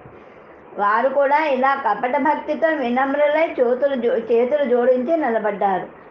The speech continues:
వారికి కపటం అనేదే ప్రియమవటం వల్ల వారికి భావన ప్రమాణంగానే ఫలం లభించింది. వారి ఆ అబద్ధ కర్మను తెలుసుకొని నారదుడు, యతుడు, మృత్యువు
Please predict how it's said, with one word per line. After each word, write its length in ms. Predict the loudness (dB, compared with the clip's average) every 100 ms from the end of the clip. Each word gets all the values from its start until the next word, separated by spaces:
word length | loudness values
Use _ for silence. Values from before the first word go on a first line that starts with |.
| -20 -20 -12 -2
వారికి 540 | 0 2 0 0 -2
కపటం 600 | 0 0 0 -2 -2 -2
అనేదే 580 | -2 -2 0 0 4 2
ప్రియమవటం 840 | 2 0 0 0 0 0 0 -2
వల్ల 320 | 0 2 2 2
వారికి 420 | 2 0 0 -4
భావన 800 | -2 -2 0 0 0 0 -2 -4 -10 -20 -20 -4
ప్రమాణంగానే 960 | -2 0 0 0 -2 0 0 2 -2 -2
ఫలం 320 | -2 0 -2
లభించింది. 680 | -2 -2 -4 -4 -6 -6 -8 -12 -18 -20 -20 -8 -6 -6 -10 -18 -20 -20 -20 -20 -20 -20 -20 -20 -20 -20 -20 -20 -20 -20 -20 -4
వారి 380 | 0 2 2 0
ఆ 160 | 0 0 0 0
అబద్ధ 520 | 0 0 0 0 0
కర్మను 420 | 0 0 0 0
తెలుసుకొని 800 | 0 -2 -2 -2 0 0 0 0 0
నారదుడు, 960 | -2 -2 0 0 0 0 2 2 0
యతుడు, 480 | 0 2 2 2 2
మృత్యువు 960 | 0 -4 -4 -2 0 4 4 2 -4